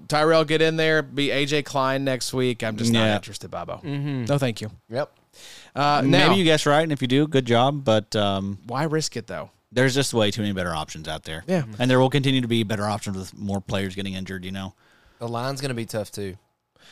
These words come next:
Speaker 1: Yeah, that's what I was gonna say. We talked about that a little bit. The Bills' edge rushers and how that shakes out with Von Miller coming back, and do you start A J Epinesa?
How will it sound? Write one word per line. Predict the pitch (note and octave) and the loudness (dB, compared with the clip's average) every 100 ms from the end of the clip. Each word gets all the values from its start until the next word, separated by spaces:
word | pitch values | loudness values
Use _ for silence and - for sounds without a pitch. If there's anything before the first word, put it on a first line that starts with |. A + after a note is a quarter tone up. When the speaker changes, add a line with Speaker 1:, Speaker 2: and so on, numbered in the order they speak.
| - - | -20 -4
Speaker 1:
Yeah, | B2+ C3+ | 2 4
that's | B2+ C#3 D#3 | 4 4 4
what | |
I | C#3 | 4
was | |
gonna | B2+ B2+ | 4 2
say. | C#3+ A#2+ | 4 4
We | A#2+ | 2
talked | - C3+ C#3+ D#3 | 2 2 2 2
about | C#3 C3 | 2 2
that | C3 B2 | 2 2
a | |
little | A#2 B2+ C#3 | 2 0 2
bit. | A#2 A2 G#2 - | 0 0 -4 -8
The | A2 | -6
Bills' | G#2 A#2+ A#2+ A2 - | -2 0 0 -2 -2
edge | B2+ D3 C3+ | 0 0 0
rushers | A2+ - A#2+ A2 | 0 0 -4 -4
and | A2 | -4
how | A#2 | -2
that | A#2 A#2+ - _ - | 0 -2 -4 _ -8
shakes | - C3 A#2+ - | -4 -2 -2 0
out | B2 E2+ | 0 -2
with | G#2+ | -6
Von | G2 F#2 | -8 -4
Miller | C3+ F3 D#3+ | 0 2 2
coming | D#3 D3 C3+ | 0 0 0
back, | C3+ C3 - | 0 0 -4
and | G#2+ | -8
do | G#2+ | -8
you | G2 | -6
start | - A2 G2 | -4 -4 -4
A | G#2+ | -8
J | G#2 | -6
Epinesa? | F2 G#2 B2+ E3+ - D3+ | -6 -6 0 0 2 2